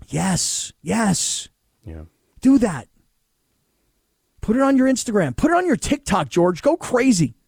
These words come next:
Speaker 2: I don't have a TikTok. I mean, I do, but I don't.
Speaker 1: Put it on your LinkedIn. No?
Speaker 2: I don't
Speaker 1: No.
Speaker 2: have a LinkedIn either.
Speaker 1: You don't have a LinkedIn?
Speaker 2: Yeah.
Speaker 1: You, you, uh, and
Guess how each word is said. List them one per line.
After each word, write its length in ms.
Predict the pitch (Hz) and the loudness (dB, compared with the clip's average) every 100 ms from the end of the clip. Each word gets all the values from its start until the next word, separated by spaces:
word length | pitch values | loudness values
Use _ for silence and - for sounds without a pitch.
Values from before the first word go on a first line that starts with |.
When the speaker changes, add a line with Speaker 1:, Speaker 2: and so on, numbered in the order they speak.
| _ - | _ -4
Speaker 2:
I 100 | 107 | -2
don't 160 | 117 | 0
have 120 | 113 95 | 0 -4
a 40 | |
TikTok. 400 | - 82 92 87 | -8 -10 -10 -6
I 60 | 123 | 0
mean, 120 | 131 | 0
I 80 | 117 | 0
do, 200 | 104 92 | -2 -6
but 140 | 82 | -8
I 60 | 80 | -12
don't. 220 | 78 76 _ _ _ | -14 -18 _ _ _
Speaker 1:
Put 180 | 208 233 | 0 2
it 100 | 240 | 0
on 140 | 220 | 2
your 120 | 196 | 0
LinkedIn. 580 | 180 185 - 170 143 104 - - _ _ _ _ _ _ _ _ _ _ _ _ _ _ _ _ _ _ _ _ _ _ _ _ _ _ _ _ | 0 -2 0 2 2 -2 -10 -20 _ _ _ _ _ _ _ _ _ _ _ _ _ _ _ _ _ _ _ _ _ _ _ _ _ _ _ _
No? 260 | 147 208 240 - | -2 0 -2 -4
Speaker 2:
I 60 | |
don't 180 | 123 170 | 0 0
Speaker 1:
No. 60 | 117 | -2
Speaker 2:
have 100 | 123 | -4
a 60 | |
LinkedIn 380 | 87 92 - 85 | -6 -10 -8 -6
either. 200 | 107 82 - - - | -6 -8 -12 -18 -12
Speaker 1:
You 120 | - 202 | -6 -2
don't 100 | 240 | 0
have 100 | 233 | 0
a 60 | |
LinkedIn? 440 | 233 226 208 143 - _ _ _ _ _ _ | 0 0 0 -2 -4 _ _ _ _ _ _
Speaker 2:
Yeah. 160 | - 82 _ _ _ _ | -20 -20 _ _ _ _
Speaker 1:
You, 160 | - 196 | -4 -2
you, 200 | 214 208 - | 2 0 0
uh, 80 | 208 | -2
and 260 | 220 202 | 0 0